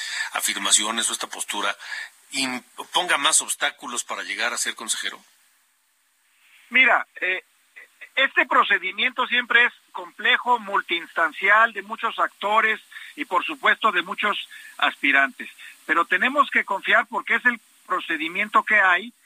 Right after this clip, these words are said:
Speaker 2: Tenemos que tenerle confianza a la ley, al comité y a la Cámara y a la, y a la convocatoria,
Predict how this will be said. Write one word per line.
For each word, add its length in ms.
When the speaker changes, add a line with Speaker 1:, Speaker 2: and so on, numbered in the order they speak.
Speaker 2:
Tenemos 360
que 100
tenerle 440
confianza 420
a 20
la 120
ley, 180
al 100
comité 320
y 80
a 60
la 100
Cámara 500
y 120
a 40
la, 180
y 100
a 60
la 100
convocatoria, 680